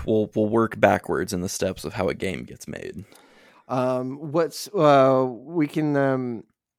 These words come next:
Speaker 2: I mean, was that Blue Box Games blooper?
Speaker 1: Oh, yeah.
Speaker 2: <laughs> I mean,
Speaker 1: We'll
Speaker 2: what
Speaker 1: hire, we'll hire Hasan Karaman to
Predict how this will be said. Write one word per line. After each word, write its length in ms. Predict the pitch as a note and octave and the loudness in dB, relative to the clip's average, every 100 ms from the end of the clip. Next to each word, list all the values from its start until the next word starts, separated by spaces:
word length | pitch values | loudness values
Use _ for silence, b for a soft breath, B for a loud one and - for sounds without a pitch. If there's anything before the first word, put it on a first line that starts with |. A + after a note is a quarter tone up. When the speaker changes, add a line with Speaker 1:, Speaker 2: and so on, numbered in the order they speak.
| _ - _ C#3 | _ -20 _ 0
Speaker 2:
I 80 | |
mean, 420 | D3 D#3 C#3+ C3 B2+ | 4 4 4 0 -2
was 240 | C#3+ C#3 | 0 2
that 100 | A#2 A2+ | 2 2
Blue 140 | C#3 | 2
Box 340 | C#3 C3+ C3 - | 4 4 2 -6
Games 540 | B2+ B2 D3 D#3 D3 | -2 0 2 0 -4
blooper? 440 | C#3 C#3+ C#3 D#3 - | -4 -4 0 -4 -2
Speaker 1:
Oh, 240 | G#2 G#2 | 0 2
yeah. 480 | G#2+ G#2 A#2+ A2 G2 C#3 | 4 4 4 0 -2 2
Speaker 2:
<laughs> 40 | |
I 120 | D3 | 2
mean, 160 | C#3+ D3 | 4 4
Speaker 1:
We'll 120 | G#2+ | 6
Speaker 2:
what 180 | D3+ F3 | 6 6
Speaker 1:
hire, 420 | A2+ A2 A#2 - | 4 4 2 0
we'll 140 | A#2 A2 | 0 2
hire 320 | A#2 A2 G#2 | 6 4 4
Hasan 400 | A2+ A2 G#2 G#2+ | 0 -2 -2 0
Karaman 560 | A2 G#2 G#2+ G#2+ A2 | -2 0 0 0 -2
to 300 | A2 G#2 G#2 | -2 -2 -2